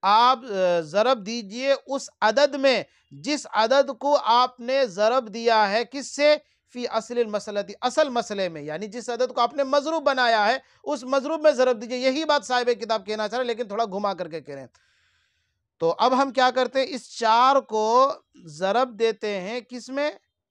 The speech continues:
उस अदद में जिस अदद को हमने ज़रब दिया था असल मसले छः में, यानी जिसको मैंने मजरूब बनाया वहाँ। तो अब हम क्या करेंगे, चार को तीस में ज़रब देंगे या तीस को चार में ज़रब देंगे, बात एक ही है। अब हम क्या करेंगे कि जैसे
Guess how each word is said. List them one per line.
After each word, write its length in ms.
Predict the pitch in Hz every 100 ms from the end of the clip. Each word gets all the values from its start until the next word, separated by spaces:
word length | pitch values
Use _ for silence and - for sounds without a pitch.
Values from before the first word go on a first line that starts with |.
| _
उस 140 | 262 -
अदद 400 | - 214 254 226
में 360 | 247 277 226
जिस 220 | 180 294
अदद 340 | 226 233 269 269
को 160 | 277
हमने 280 | 247 240 254
ज़रब 280 | 202 226 233
दिया 200 | 220 226
था 160 | 226 254
असल 360 | 247 233 269
मसले 320 | 226 214 240
छः 300 | 240 - 220
में, 220 | 202 165 123 _ _ -
यानी 260 | 185 240
जिसको 320 | 240 240 - 269
मैंने 220 | 233 269
मजरूब 360 | 240 214 262
बनाया 260 | 220 214 233
वहाँ। 340 | 196 170 160 _ _ _ _
तो 60 | -
अब 120 | 254
हम 180 | 254 262
क्या 200 | 247 247
करेंगे, 320 | 233 240 247
चार 340 | 247 208 214 226
को 140 | 226
तीस 320 | - 240 240
में 220 | 233 226
ज़रब 240 | 185 196 185
देंगे 260 | 170 190
या 180 | 277 370
तीस 280 | 262 240 240
को 140 | -
चार 300 | 247 226 214
में 100 | 220
ज़रब 260 | 208 185 180
देंगे, 340 | 165 170 233 247 _ _
बात 380 | 131 147 214 233
एक 160 | 262 165
ही 100 | 170
है। 200 | 139 - _ _
अब 80 | 233
हम 120 | 262
क्या 200 | 233 247
करेंगे 440 | 226 220 220 254 226
कि 160 | 196
जैसे 500 | 170 196 190 202 190